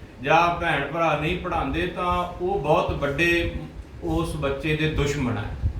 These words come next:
ਇਸ ਕਰਕੇ ਸਿਆਣੇ ਇਹ ਵੀ ਗੱਲ ਕਹਿੰਦੇ ਆ ਵੀ ਵਿੱਦਿਆ ਜਿਹੜੀ ਹੈ ਨਾ, ਇਹ ਮਨੁੱਖ ਦਾ ਤੀਜਾ ਨੇਤਰ ਹੈ।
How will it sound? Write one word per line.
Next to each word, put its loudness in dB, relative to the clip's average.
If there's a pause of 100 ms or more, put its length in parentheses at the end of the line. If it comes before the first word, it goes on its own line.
(640)
ਇਸ -6
ਕਰਕੇ 2 (360)
ਸਿਆਣੇ 4
ਇਹ 2
ਵੀ 0
ਗੱਲ 4
ਕਹਿੰਦੇ 0
ਆ -2
ਵੀ -2
ਵਿੱਦਿਆ 4
ਜਿਹੜੀ 2
ਹੈ 2
ਨਾ, 0 (480)
ਇਹ 4
ਮਨੁੱਖ 0
ਦਾ 2
ਤੀਜਾ 2
ਨੇਤਰ -2
ਹੈ। 0